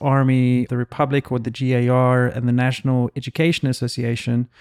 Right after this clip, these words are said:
to basically get sponsorship through the Youth Companion for this Columbus Day observance. And throughout all this, they wanted to celebrate the flag.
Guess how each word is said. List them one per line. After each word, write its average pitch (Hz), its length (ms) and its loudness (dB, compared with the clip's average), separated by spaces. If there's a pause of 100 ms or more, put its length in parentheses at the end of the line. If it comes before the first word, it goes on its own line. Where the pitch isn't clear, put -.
(400)
to 156 100 -6
basically 190 360 2
get 156 260 0
sponsorship 160 840 0
through - 420 0
the 185 140 2
Youth 160 400 2
Companion 127 680 0
for 180 440 2
this 139 200 -2
Columbus 127 560 0 (160)
Day 123 500 0 (120)
observance. 120 720 -4 (640)
And 139 440 2 (160)
throughout 180 300 2
all 202 160 6
this, 139 320 0
they 147 120 0
wanted 147 280 0
to 143 80 -4
celebrate 139 560 0
the 127 100 -6
flag. - 540 -6